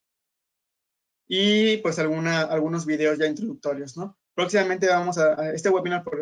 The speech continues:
por así decirlo, se va eh, se va a grabar y se va a publicar también, ¿no? Entonces, ahí van a poder encontrar toda esta información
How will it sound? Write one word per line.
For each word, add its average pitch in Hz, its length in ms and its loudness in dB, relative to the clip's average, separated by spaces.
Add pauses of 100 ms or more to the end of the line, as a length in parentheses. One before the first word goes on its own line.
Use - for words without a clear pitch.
(220)
por 147 120 -8
así 151 140 -10
decirlo, 180 240 -4
se 165 160 -4
va 151 300 4 (500)
eh, 151 300 0
se 160 80 -4
va 160 80 2
a 175 100 0
grabar 196 280 6
y 196 60 0
se 170 120 -4
va 151 80 2
a 147 60 0
publicar 147 440 -4
también, 135 280 -8
¿no? 156 80 -8
Entonces, 151 400 -6
ahí 151 180 -4
van 156 160 2
a 147 60 -6
poder 156 160 -4
encontrar 151 260 -6
toda 160 160 0
esta 160 140 -10
información 160 600 -4